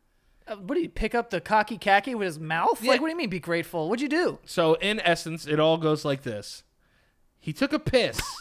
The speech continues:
Speaker 2: It did cocky cacky. He better be grateful and listen to instruction. What the
Speaker 1: Uh.
Speaker 2: fuck is that? So now I'm gonna go off the grid here. There's a rating system that comes into this.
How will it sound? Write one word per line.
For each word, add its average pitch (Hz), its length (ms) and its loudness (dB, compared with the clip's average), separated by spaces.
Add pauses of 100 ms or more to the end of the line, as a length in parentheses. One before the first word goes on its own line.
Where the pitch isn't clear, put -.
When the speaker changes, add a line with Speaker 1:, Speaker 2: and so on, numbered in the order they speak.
(920)
Speaker 2:
It 156 160 -2
did 196 240 -2
cocky 285 420 4
cacky. 202 600 -2 (500)
He 160 160 -6
better 247 280 4
be 226 140 -2
grateful 185 560 2
and 151 180 -2
listen 214 320 0
to 202 240 -4
instruction. 170 800 -2 (1600)
What 254 360 4
the 156 80 2
Speaker 1:
Uh. - 240 -2
Speaker 2:
fuck 220 360 4
is 175 180 -6
that? 156 340 0 (240)
So - 180 -8
now 170 520 0 (120)
I'm 135 180 -6
gonna 143 140 -4
go 147 140 -2
off 156 140 -2
the 170 60 -10
grid 196 280 0
here. 110 260 -8 (2000)
There's 151 260 0
a 147 80 0
rating 165 440 -4
system 123 400 -10
that 107 120 -12
comes 113 240 -14
into 104 240 -16
this. - 380 -16